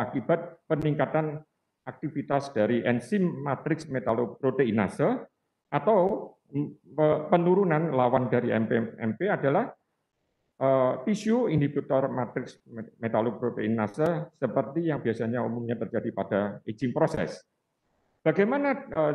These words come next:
tentang sintesa kolagen? Sintesa kolagen melalui dua tahapan proses, yaitu proses intraseluler dan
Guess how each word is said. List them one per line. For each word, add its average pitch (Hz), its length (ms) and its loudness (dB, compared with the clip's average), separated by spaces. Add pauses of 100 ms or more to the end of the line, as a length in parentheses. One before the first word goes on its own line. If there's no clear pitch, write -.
tentang 156 320 0
sintesa 143 400 -2
kolagen? 95 640 0 (240)
Sintesa 170 720 -4
kolagen 165 560 0
melalui 143 560 2
dua 113 240 2 (240)
tahapan 110 400 2
proses, 98 400 2 (560)
yaitu 151 400 4
proses 117 400 0
intraseluler 101 800 0
dan 107 320 0